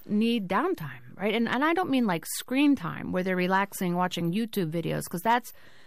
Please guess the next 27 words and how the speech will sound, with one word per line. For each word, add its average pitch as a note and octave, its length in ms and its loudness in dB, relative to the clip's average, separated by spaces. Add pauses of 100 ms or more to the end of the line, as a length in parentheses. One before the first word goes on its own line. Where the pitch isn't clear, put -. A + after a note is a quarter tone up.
mentally G3 460 0
passive. E3+ 500 -4
Then G3 140 0
you're G3 120 2
reacting E3+ 600 0
to E3 100 -6
somebody E3+ 360 -4
else's, D#3+ 500 -6 (500)
uh, E3 220 0
creativity, E3 720 -2
and, D#3+ 460 -2 (300)
you A3+ 80 -2
know, F3 40 2
that's E3+ 260 -2
the E3+ 100 -4
same F3 200 -2
production E3 460 -4
blocking E3 360 -2
that - 120 -2
you F3 80 -4
get E3 240 -2
in E3 140 -2
brainstorming F3+ 520 -2
teams. D#3+ 280 -6
So F3+ 80 -6
you G#3+ 80 0
don't, C4 280 0